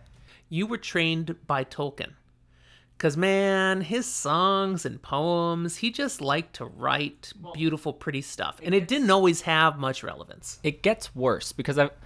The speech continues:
Speaker 2: I've been reading through the Mistborn trilogy now. And in the first book, there are sometimes whole sections of chapters that are books that the characters are reading.
Speaker 1: <laughs>
Speaker 2: And I'm sitting here going, "I'm reading a book within a book.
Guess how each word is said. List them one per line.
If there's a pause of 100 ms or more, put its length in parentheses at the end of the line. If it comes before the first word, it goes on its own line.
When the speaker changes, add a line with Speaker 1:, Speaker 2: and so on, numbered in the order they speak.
(240)
Speaker 2:
I've
been
reading
through
the
Mistborn
trilogy
now. (680)
And (160)
in
the
first
book,
there
are
sometimes
whole
sections
of
chapters (320)
that
are
books
that
the
characters
are
reading. (380)
Speaker 1:
<laughs> (720)
Speaker 2:
And (160)
I'm
sitting
here
going,
"I'm
reading
a
book
within
a
book.